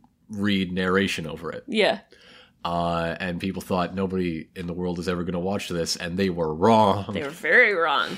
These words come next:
Speaker 1: <laughs>
Speaker 2: Um,
Speaker 1: He, and it sort of invented the nature documentary.
Speaker 2: Yeah. And it was something that wasn't being done in such a way. He was making it accessible to people.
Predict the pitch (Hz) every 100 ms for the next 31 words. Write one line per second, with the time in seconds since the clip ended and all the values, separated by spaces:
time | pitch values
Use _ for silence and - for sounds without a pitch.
0 | - 110 - - 156 - 156 147 196 196
1 | 190 175 165 151 131 113 131 120 - -
2 | - 131 135 160 156 143 135 120 117 117
3 | 107 107 110 113 92 82 - 80 78 73
4 | - - 214 285 190 233 - _ _ _
5 | _ - 208 202 196 202 - 202 214 220
6 | 214 226 220 180 165 180 170 170 - _
7 | _ _ - 170 175 160 156 - _ -
8 | - 175 202 208 240 202 202 185 185 196
9 | 160 156 156 170 156 - - 262 262 233
10 | 233 233 226 226 208 196 196